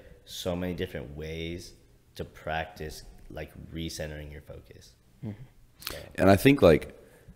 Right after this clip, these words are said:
Speaker 3: that, that, that's so important, especially now, because a lot of people, um, when, when they try to, like, focus, like, it's something I'm trying to do. I'm trying to focus back up on school, what's important, and I'm trying to, like, push the distractions out.
Speaker 1: Mm-hmm.
Speaker 3: And it's so hard to just be like,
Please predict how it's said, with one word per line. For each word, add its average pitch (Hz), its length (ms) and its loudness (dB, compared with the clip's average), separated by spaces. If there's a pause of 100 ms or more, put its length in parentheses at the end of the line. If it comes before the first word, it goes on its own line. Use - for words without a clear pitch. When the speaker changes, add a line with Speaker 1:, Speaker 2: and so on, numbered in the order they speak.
(360)
Speaker 3:
that, 82 200 8
that, 104 180 12
that's 110 180 8
so 135 220 10
important, 104 400 10
especially 90 280 6
now, 73 200 6
because 80 280 4
a 80 40 6
lot 82 160 10
of 87 80 2
people, 80 460 2 (640)
um, 78 540 2 (500)
when, 95 240 6
when 95 120 8
they 92 120 8
try 90 520 10
to, 80 540 2
like, 80 180 -2
focus, - 360 6
like, 90 160 4
it's 95 100 2
something 107 240 8
I'm 78 140 4
trying 80 160 2
to 71 40 0
do. 69 140 2
I'm 76 60 0
trying 82 180 2
to 76 80 -2
focus 85 400 6
back - 300 4
up 80 280 6 (380)
on 92 120 6
school, 110 260 8
what's 95 180 10
important, 90 460 10
and 67 60 4
I'm 82 60 4
trying 92 160 4
to, 85 60 8
like, 76 160 2 (280)
push - 160 2
the 95 60 4
distractions 87 540 6
out. 104 140 8
Speaker 1:
Mm-hmm. 85 100 -10 (360)
Speaker 3:
And 110 100 12
it's 107 120 6
so 117 200 12
hard 107 180 12
to 87 60 4
just 92 180 10
be 95 100 10
like, 73 300 8